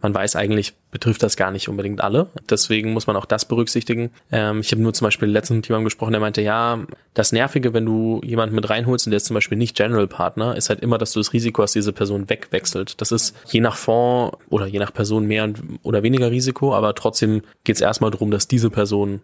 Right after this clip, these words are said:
ähm, ex-, extrem gut, gut passt. Äh, es gibt auch, äh, einen, einen Gründer, den wir beide kennen, da bin ich mir sehr sicher, aber, ähm, ich kann den Namen nicht sagen, der dann mal mit, äh, einem der großen Grow-, äh, einem der Growth Funds,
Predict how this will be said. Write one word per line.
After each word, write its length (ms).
ähm, 680
ex-, 380
extrem 400
gut, 300
gut 220
passt. 340
Äh, 180
es 160
gibt 180
auch, 300
äh, 40
einen, 720
einen 180
Gründer, 220
den 160
wir 100
beide 240
kennen, 240
da 60
bin 100
ich 100
mir 100
sehr 120
sicher, 320
aber, 300
ähm, 360
ich 100
kann 120
den 80
Namen 220
nicht 120
sagen, 260
der 100
dann 140
mal 140
mit, 260
äh, 120
einem 240
der 100
großen 680
Grow-, 220
äh, 220
einem 160
der 80
Growth 260
Funds, 420